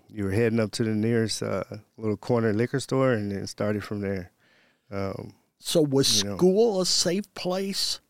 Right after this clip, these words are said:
Speaker 2: or at least a safer place than once you got home?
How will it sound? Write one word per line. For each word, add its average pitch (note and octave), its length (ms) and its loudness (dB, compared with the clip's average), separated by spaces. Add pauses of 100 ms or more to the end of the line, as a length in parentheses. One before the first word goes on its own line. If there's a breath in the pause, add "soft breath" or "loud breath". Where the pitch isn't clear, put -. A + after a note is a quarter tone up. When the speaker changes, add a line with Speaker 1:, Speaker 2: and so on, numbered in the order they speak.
(300)
Speaker 2:
or C#3 260 4
at - 140 -8
least G#3+ 340 2
a D#3+ 160 6
safer G3 840 2
place - 720 -2
than C3 600 0 (160)
once C#3+ 360 0
you D#3+ 60 -6
got C#3 280 2
home? - 360 -6